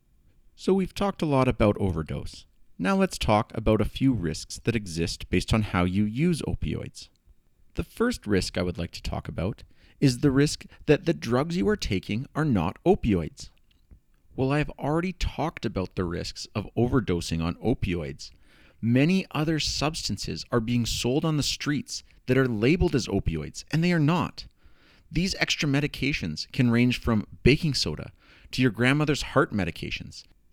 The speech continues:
to other substances like methamphetamine. While I cannot cover every medication that might be mixed in with what you are taking, I can point out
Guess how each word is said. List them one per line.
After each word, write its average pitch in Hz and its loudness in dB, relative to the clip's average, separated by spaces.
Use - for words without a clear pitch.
to - -4
other 147 0
substances - -6
like 117 0
methamphetamine. 113 2
While 120 -2
I 135 -2
cannot 156 -2
cover 101 -4
every 120 0
medication 107 -2
that 120 -2
might 113 0
be 135 0
mixed 117 0
in 95 0
with 101 0
what - 0
you 95 -2
are 90 0
taking, - -6
I 135 2
can 135 0
point 151 4
out 127 0